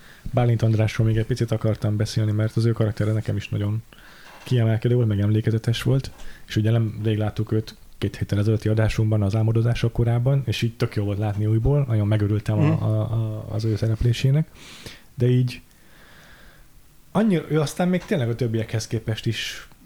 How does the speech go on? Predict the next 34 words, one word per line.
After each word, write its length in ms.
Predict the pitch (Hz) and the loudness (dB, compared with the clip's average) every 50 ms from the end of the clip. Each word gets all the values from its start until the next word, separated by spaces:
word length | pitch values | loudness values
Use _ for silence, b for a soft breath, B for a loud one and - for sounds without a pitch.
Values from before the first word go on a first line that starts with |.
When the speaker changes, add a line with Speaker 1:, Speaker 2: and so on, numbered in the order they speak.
| - - - | -20 -8 -2
Speaker 1:
maximálisan 800 | - 135 143 151 135 - - - 120 107 104 104 101 - - 107 | 0 2 2 2 0 -2 -2 -2 0 0 -2 -4 -4 -4 -4 -4
tudta 240 | 104 110 107 - 104 | -4 -6 -6 -4 -2
uralni 320 | 104 107 107 107 104 104 | -2 0 0 0 0 0
szerintem 340 | 104 - 110 104 101 - 110 | -2 -2 -2 -2 -2 0 -2
a 80 | 107 104 | -2 -2
képernyőt, 640 | - - 110 104 - - 104 101 104 107 107 104 165 | -2 -2 -2 -2 2 2 2 2 2 0 -2 0 0
olyan 240 | 190 170 131 127 - - - - 127 131 | 0 0 0 -2 -4 -4 -2 -2 0 2
bivaj 320 | 240 226 165 131 117 120 | 4 4 4 4 4 4
erősen 600 | 120 113 107 104 107 - - 107 104 104 107 113 | 4 2 2 0 0 -2 -4 -4 -2 -2 -2 -2
tudta 340 | 113 - 120 - - - 110 | -2 -4 -6 -4 -4 -6 -6
fogjul 500 | - - - - - 165 151 123 117 110 | -6 -8 -12 -6 -2 0 2 2 2 2
ejteni 340 | 107 107 104 - 110 107 107 | 2 0 0 -2 -2 -2 -2
a 40 | 104 | -4
figyelmemet. 560 | - - 110 110 107 104 104 104 113 123 127 | -4 -4 -4 -2 -2 -2 -2 -2 -4 -4 -2
Nem 160 | 160 175 185 | -2 -4 -2
tudom, 220 | - 139 120 113 107 | -2 -2 -2 -2 -2
hogy 140 | 107 110 | -2 -2
milyen 360 | 117 127 120 113 110 107 107 113 | 0 0 2 2 0 0 -2 -4
képessége 600 | - - 120 - 113 107 - - - 107 101 110 | -4 -4 -2 -2 -2 -2 -2 -2 -2 -2 0 0
van 160 | 110 113 110 | 0 0 0
a, 220 | 107 107 104 - 120 | 0 0 0 0 0
erre 220 | 120 113 113 110 110 | 0 2 2 2 2
a 60 | 110 113 120 - - | 2 0 -4 -4 -2
Bálint 240 | 127 131 123 117 117 | 0 0 2 2 2
Andrásnak, 340 | 127 131 151 151 - 143 120 | 2 2 2 2 2 2 2
de 100 | 110 123 | 2 2
ebben 200 | 170 175 147 113 | 2 2 2 0
a 40 | |
filmben 440 | - - - 123 135 135 139 156 139 | 0 0 0 0 2 2 2 2 0
az 200 | 117 107 101 - - | 0 -2 -2 -4 -2
ő 180 | 160 165 135 117 | 0 0 0 0
kiállása, 720 | - - 127 113 104 104 104 101 98 104 107 - - 135 | 0 2 2 2 2 2 2 0 -2 -2 -4 -2 -2 -2
az 220 | 127 127 123 123 - | 0 -2 -2 -4 -2
ő, 280 | - 156 143 131 123 | 0 2 2 2 0